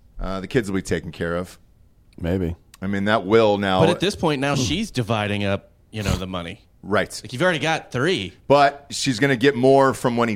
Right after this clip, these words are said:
Speaker 1: when he kicks, 'cause now
Speaker 3: Oh,
Speaker 1: she's got all
Speaker 3: right.
Speaker 1: the children.
Speaker 3: Right.
Speaker 1: She's gonna get even more out of that estate. So, yeah.
Speaker 2: Yeah, his ex-wife is the
Speaker 1: Beverly D'Angelo.
Speaker 2: Beverly D'Angelo,
Speaker 1: Uh-huh.
Speaker 2: yeah, so.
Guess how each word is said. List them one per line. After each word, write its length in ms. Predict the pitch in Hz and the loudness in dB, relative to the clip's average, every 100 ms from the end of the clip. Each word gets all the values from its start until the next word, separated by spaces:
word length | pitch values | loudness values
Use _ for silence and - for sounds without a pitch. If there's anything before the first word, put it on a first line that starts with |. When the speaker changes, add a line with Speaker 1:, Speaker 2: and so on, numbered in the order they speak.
| 90 | -2
Speaker 1:
when 140 | 117 | 2
he 60 | 104 | 2
kicks, 500 | - 131 107 95 - | 2 0 2 0 -4
'cause 200 | - 95 | -4 -2
now 340 | 110 110 110 110 | 2 2 4 4
Speaker 3:
Oh, 100 | 101 | 2
Speaker 1:
she's 100 | 98 | 4
got 120 | 110 | 6
all 80 | 120 | 4
Speaker 3:
right. 80 | |
Speaker 1:
the 60 | 120 | 2
children. 520 | - 101 87 87 87 - | -2 -2 -2 -4 -6 -8
Speaker 3:
Right. 280 | 107 98 92 | -6 -4 -4
Speaker 1:
She's 220 | - 110 | -6 -6
gonna 160 | 104 107 | -2 -2
get 160 | 98 98 | 0 0
even 200 | 85 85 | -2 -2
more 340 | 98 117 90 | 0 2 2
out 120 | 85 | 0
of 80 | 85 | -2
that 140 | 85 82 | -2 -4
estate. 540 | - - 87 87 - | -6 -6 -4 -4 -6
So, 180 | - 95 | -6 -2
yeah. 300 | 87 104 101 | 2 2 4
Speaker 2:
Yeah, 80 | 139 | 4
his 160 | 139 | 4
ex-wife 540 | 135 156 - 120 113 101 | 4 2 2 4 4 0
is 160 | 92 85 | -4 -2
the 520 | 95 87 82 82 - - | 0 2 0 -2 -4 -2
Speaker 1:
Beverly 340 | 120 110 113 | 2 2 2
D'Angelo. 260 | 98 98 104 113 107 | 0 -2 2 2 2
Speaker 2:
Beverly 40 | 82 95 | 0 0
D'Angelo, 320 | 104 90 82 | -2 -2 -2
Speaker 1:
Uh-huh. 100 | 82 110 82 | 0 0 -2
Speaker 2:
yeah, 40 | |
so. 360 | 80 85 82 82 | -4 -4 -4 -6